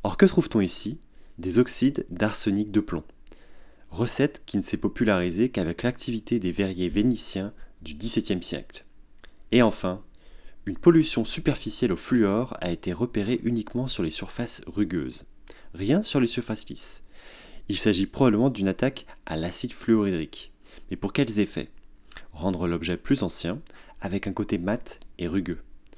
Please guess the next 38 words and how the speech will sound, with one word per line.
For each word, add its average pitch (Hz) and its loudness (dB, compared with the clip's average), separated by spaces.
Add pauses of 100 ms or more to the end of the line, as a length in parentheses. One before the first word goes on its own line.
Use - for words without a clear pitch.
(340)
Changer 95 0
localement 110 2
la 87 0
couleur 87 -2
du 90 -4
bleu 98 4
pour 117 -6
se - -6
rapprocher 85 -4
des 98 0
teintes - -6 (220)
égyptiennes. - -6 (880)
Des 104 -2
traces 139 0
de 117 8
coulées 113 4
sont 104 -2
encore 98 -2
visibles 98 -4 (180)
par 80 -4
endroits, 78 -6 (300)
et - -6
cette - -6
technique 120 0
ne 98 2
s'est - -8
développée 90 2
qu'à 98 -4
la 80 -4
fin - -4
du 90 -4
dix-neuvième 87 0
siècle. - -12 (600)
Alors, - -10
tous - 0
ces 98 0
anachronismes 104 4 (500)
amènent 98 0